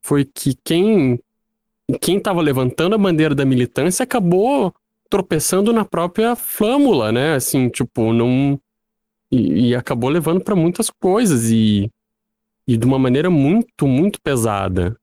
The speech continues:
E eu acho que isso, pelo menos, fez eu, é, começar a assistir o Big Brother. E eu não sei o quanto a audiência aumentou,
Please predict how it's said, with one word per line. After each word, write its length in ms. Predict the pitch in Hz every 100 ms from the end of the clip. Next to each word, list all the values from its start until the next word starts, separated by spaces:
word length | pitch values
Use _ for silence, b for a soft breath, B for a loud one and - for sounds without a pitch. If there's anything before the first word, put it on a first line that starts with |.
| - _ _
E 180 | - 107
eu 160 | 110 110
acho 220 | 135 -
que 180 | - 151
isso, 320 | 190 - 240 -
pelo 180 | - 170
menos, 280 | 147 180 214
fez 320 | - 190 175 -
eu, 340 | 151 220 285 - _ _ _ _ _ _
é, 500 | 170 165 160 156 156 - _ -
começar 500 | - 202 156 - 165
a 40 | 180
assistir 380 | 202 247 - 240
o 60 |
Big 200 | 220 226
Brother. 400 | 233 208 208 151
E 40 | 127
eu 80 |
não 140 | 131 180
sei 280 | - 190 233
o 60 | - -
quanto 460 | 180 175 175 - 131 117 101 104 - - - - - - - -
a 60 |
audiência 720 | 117 113 117 104 151 180 180 147
aumentou, 720 | 135 123 120 123 143 170